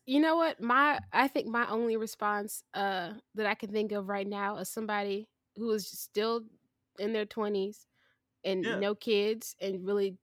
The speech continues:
Speaker 2: Yeah.
Speaker 1: couldn't fathom how I would react twenty years from now in that situation. I would, you know, that's why it's important to teach your kids, you know, the fundamentals. Number one,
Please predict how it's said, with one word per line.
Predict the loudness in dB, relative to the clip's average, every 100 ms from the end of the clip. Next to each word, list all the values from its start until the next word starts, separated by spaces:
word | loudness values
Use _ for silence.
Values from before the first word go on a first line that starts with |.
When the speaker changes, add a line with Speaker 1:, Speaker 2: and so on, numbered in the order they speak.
| -10 -4
Speaker 2:
Yeah. | -4
Speaker 1:
couldn't | -2
fathom | 0 2 2 2
how | 4 4
I | 4
would |
react | 2 0 0 -2
twenty | -6 -4
years | -2 -4 -4
from | -2
now | 0 0
in | -2
that | -6
situation. | -8 -6 -6 -6 -8 -12 _ -20 -20 -16 2
I | 4 4
would, | 2
you | 0
know, | 2 2 0 _ _ _ _ _ _
that's | -4 -2 4
why | 4
it's | 4
important | -2 0 0 0
to | -4
teach | -8 -8 -8
your | -10
kids, | -4 -4 -4 -6
you |
know, | -6
the | -6
fundamentals. | -6 -4 -2 -2 -4 -6 -12 -14 _
Number | -4 -2 0
one, | 0 -2 -4